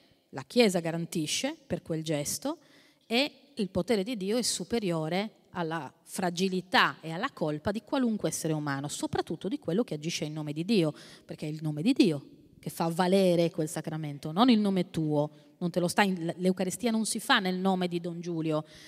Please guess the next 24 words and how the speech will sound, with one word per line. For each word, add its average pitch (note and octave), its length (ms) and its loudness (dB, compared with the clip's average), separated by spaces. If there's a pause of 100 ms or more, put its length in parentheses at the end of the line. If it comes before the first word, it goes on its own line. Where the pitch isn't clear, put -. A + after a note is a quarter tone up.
(140)
si - 220 -2
fa F3 280 2 (160)
nel D3 120 -10
nome E3+ 260 -2
di E3+ 100 -2
Dio. F#3 240 6 (1700)
E - 160 -6
quindi F#4+ 260 6
sono A#3+ 280 4
convinta F3 840 0 (420)
che - 200 -2
l'altra B3 400 0
forma A#3 320 0
sacerdotale, D#3+ 920 -2
sociale, C#3+ 580 -4
che - 120 -10
è C#3+ 40 -10
quella D#3+ 240 2
artistica, D3+ 840 -6
funzioni D4 520 -4
secondo D4+ 380 -2
lo A#3+ 80 4
stesso - 320 -6
principio. D3 720 -4